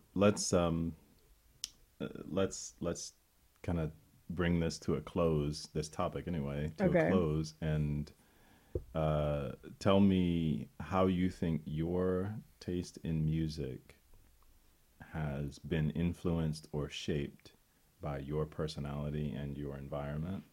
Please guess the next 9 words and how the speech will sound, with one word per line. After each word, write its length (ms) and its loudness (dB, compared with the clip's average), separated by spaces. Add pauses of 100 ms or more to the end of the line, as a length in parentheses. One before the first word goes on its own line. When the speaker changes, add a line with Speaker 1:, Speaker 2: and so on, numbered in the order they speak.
Speaker 1:
and 400 -2 (120)
how 200 0
that 320 0 (920)
contrasts 840 -2 (1080)
and 240 -2
compares 680 -2
to 160 -8
your 460 -4
contemporaries, 760 -6